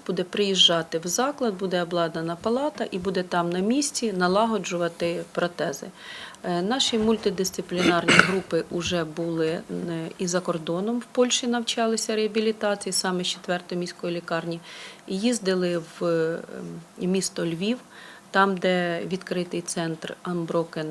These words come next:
ми також дивилися. У нас є в планах дуже багато в четвертій міській лікарні, ми ще хочемо там,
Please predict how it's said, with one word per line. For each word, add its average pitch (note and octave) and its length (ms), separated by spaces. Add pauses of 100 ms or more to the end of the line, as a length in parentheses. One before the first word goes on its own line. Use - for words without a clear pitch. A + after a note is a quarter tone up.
(140)
ми F3 80
також E3 380
дивилися. E3 640
У E3+ 60
нас A3+ 320
є F#3+ 60
в F3+ 40 (120)
планах F3+ 640
дуже E3 320
багато E3+ 520
в D#3 60
четвертій - 460
міській D#3+ 340
лікарні, E3 440
ми D#3+ 160
ще - 240
хочемо E3 400
там, D#3 180